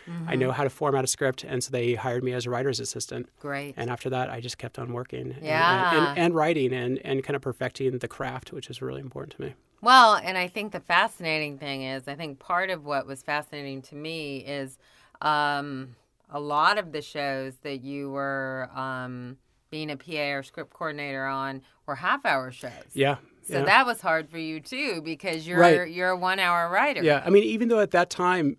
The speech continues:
Speaker 1: I was still really finding a voice. And,
Speaker 2: Right.
Speaker 1: and I love comedies, and I, I still do to this day.
Speaker 2: Right.
Speaker 1: Um, because, you know, a good character is a good character. And, and, and, and, you know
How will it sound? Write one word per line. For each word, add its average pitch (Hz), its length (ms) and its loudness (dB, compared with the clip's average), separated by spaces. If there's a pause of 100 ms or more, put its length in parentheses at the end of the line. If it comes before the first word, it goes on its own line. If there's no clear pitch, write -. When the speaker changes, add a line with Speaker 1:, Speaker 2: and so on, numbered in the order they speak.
Speaker 1:
I 156 80 -2
was 156 120 -2
still 185 180 2
really 156 220 4
finding 143 300 2
a 131 40 4
voice. - 460 -2
And, - 140 -2
Speaker 2:
Right. 160 220 6
Speaker 1:
and 139 260 4 (340)
I 147 120 0
love 147 440 2 (120)
comedies, 113 520 -2
and 147 100 -6
I, 135 180 -2
I 151 80 -4
still 160 260 2
do 151 160 0
to - 120 -12
this 202 180 4
day. 180 280 6 (160)
Speaker 2:
Right. 165 380 4 (100)
Speaker 1:
Um, 151 160 6
because, 160 280 4
you 190 100 2
know, 160 120 4
a 170 120 -6
good 165 200 2
character 147 340 -2
is 131 100 0
a 135 60 0
good 127 160 -2
character. 120 520 -6 (100)
And, 143 260 -2
and, 139 240 -8
and, 143 220 -8
and, 131 300 -2 (160)
you 160 140 -2
know 123 260 2